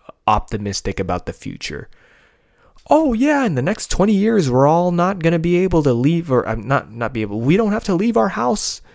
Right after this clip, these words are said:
We're just gonna have everything at, at our fingertips." And maybe it's an exaggeration. Maybe it's just people trying to tell a joke or something. But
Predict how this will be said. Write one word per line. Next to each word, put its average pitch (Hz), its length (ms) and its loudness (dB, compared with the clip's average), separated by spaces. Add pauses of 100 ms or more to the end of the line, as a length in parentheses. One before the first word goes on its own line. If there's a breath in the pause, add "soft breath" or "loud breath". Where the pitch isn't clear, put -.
(680 soft breath)
We're 113 180 -2
just 147 180 0
gonna 180 120 2
have 190 160 2
everything 220 520 2
at, 202 160 -4
at 160 200 0
our 185 120 0
fingertips." 208 800 0
And 123 120 -2
maybe 156 260 4
it's 139 140 -2
an 127 80 0
exaggeration. 120 1300 0
Maybe 101 300 -6
it's - 240 -6
just - 320 -8
people 104 300 -2
trying 95 360 -6
to 87 180 -8 (680 soft breath)
tell 110 200 0
a 95 60 4
joke 98 580 -2 (100)
or 104 180 -4
something. 101 500 -6
But 87 160 -4